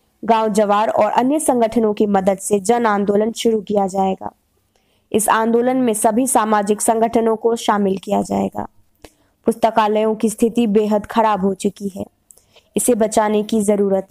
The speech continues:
है। जन भागीदारी से ही यह काम संभव है। ये बातें बिहार विधानसभा की पुस्तकालय समिति के सभापति व विधायक सुदामा प्रसाद ने रविवार को गांव जवार द्वारा आयोजित लोक संवाद में कही।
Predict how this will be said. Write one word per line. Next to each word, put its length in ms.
है। 80
जन 260
भागीदारी 600
से 160
ही 260
यह 160
काम 300
संभव 520
है। 100
ये 80
बातें 480
बिहार 300
विधानसभा 640
की 160
पुस्तकालय 600
समिति 440
के 260
सभापति 640
व 120
विधायक 540
सुदामा 460
प्रसाद 460
ने 200
रविवार 420
को 160
गांव 320
जवार 340
द्वारा 360
आयोजित 560
लोक 220
संवाद 400
में 140
कही। 300